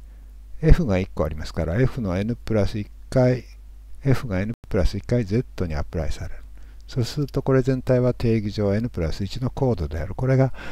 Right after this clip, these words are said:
まあ、完全な回答になっています。で、次にですね、この問い一点四点五、ここにはですね、何個かの性質を示せとあるんですが、その最初のもの、二のM、Nについて、これは自然数ですね。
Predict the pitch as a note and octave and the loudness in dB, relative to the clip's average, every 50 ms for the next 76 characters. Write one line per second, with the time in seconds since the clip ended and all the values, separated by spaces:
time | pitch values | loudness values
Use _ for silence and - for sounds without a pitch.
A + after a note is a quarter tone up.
0 | - - - - A2 F#2+ D#2+ - - - - - G#2+ G#2 G2+ F#2 G2 G2 F#2+ G2 | -4 -2 0 2 2 2 2 0 -4 -4 0 0 2 2 2 2 0 2 2 0
1 | F#2+ - - F#2+ F2+ E2+ - - F2+ E2+ F2 E2 D#2+ E2 G2 G2 F#2 E2+ E2 - | -2 0 0 0 0 0 -2 -2 -2 -2 -2 -4 -4 -6 -4 -2 -2 -2 -2 -2
2 | - - D2 C#2 - - - - - - - - - - - - - - - - | -4 -8 -8 -8 -8 -10 -12 -12 -12 -14 -16 -16 -18 -18 -20 -20 -20 -18 -14 -12
3 | - - - - - - B2 A2+ - - - - - A2+ C#3+ E3 F3 F3+ C3+ F2 | -10 -10 -10 -8 0 0 0 0 2 0 0 0 0 0 -2 -2 -2 -2 0 8
4 | E2+ - - - F2 D#2+ D2+ E2 - - - - - - G#2 G#2+ G#2+ G#2+ G#2 - | 8 8 8 8 0 -6 -6 -6 -8 -10 -12 -8 -6 -4 -2 -2 -2 -2 -2 0
5 | - A#2 A#2+ A#2 A2+ A#2+ - - - A#2 G#2 A2 A#2 - - F#2 E2 E2 F2 E2+ | 2 2 4 4 2 0 0 2 4 4 4 4 2 0 0 -2 -2 -2 -2 -4
6 | E2 - - - G#2 G2 - - A#2+ A#2+ B2 B2+ B2+ A#2+ G#2 D2+ - - - E2+ | -4 -4 -2 0 0 0 2 2 2 2 4 6 6 6 8 8 6 6 4 2
7 | D#2 D#2 E2+ F#2+ G#2 A#2 C3 C3 - - G2 - - F#2+ F#2+ F#2+ F#2+ F#2+ F#2+ F2+ | -2 -4 -2 0 2 2 2 0 -2 -4 -6 0 0 2 2 2 0 -2 -2 -2
8 | - - G2+ F#2+ F#2 - - - G#2 F#2+ F#2 - - G#2+ G#2+ G2 - F#2+ E2 - | 0 0 0 0 2 0 -2 0 0 0 0 0 0 0 2 4 4 2 2 0
9 | - F2+ F2 F2 F2 D#2+ D#2+ - - F#2 G2 - - A#2 G#2+ - - G#2 G2 G2+ | 0 0 0 0 -2 -4 -2 0 0 0 0 0 -2 -4 -2 2 4 4 4 4
10 | G2+ - - G#2+ G2+ G2+ G2 G2 G2 G2 F#2 E2+ - - - - - - - - | 4 2 0 0 0 -2 -4 -4 -4 -4 -4 -4 -6 -10 -8 -6 -6 -6 -6 -6
11 | - - - - C3 D3+ E3 D#3+ D3+ C3+ A#2+ G#2+ F#2+ F2 D#2 G2+ A2 A2+ B2 A#2+ | -8 -10 -6 -2 0 2 2 4 4 4 4 4 4 4 4 4 4 4 2 0
12 | A2 D2+ - - - - - - A2+ A#2+ B2 G2+ E2+ D#2 D2 - - E2+ E2 D#2 | 0 -2 -4 -6 -12 -10 0 2 2 2 2 0 0 -4 -4 -2 -2 -2 -2 -2
13 | - - - F#2+ F#2+ - A2 G#2+ A2 G2 - - G#2+ G#2+ A#2 A2 G2+ E2+ - - | -4 -2 -2 -2 0 2 2 4 4 4 4 4 4 4 4 2 2 0 -2 -4
14 | - C#2+ D2 C#2+ - - - - A#2+ B2+ B2+ B2+ - | -4 -6 -4 -4 -4 -2 2 2 4 4 4 2 0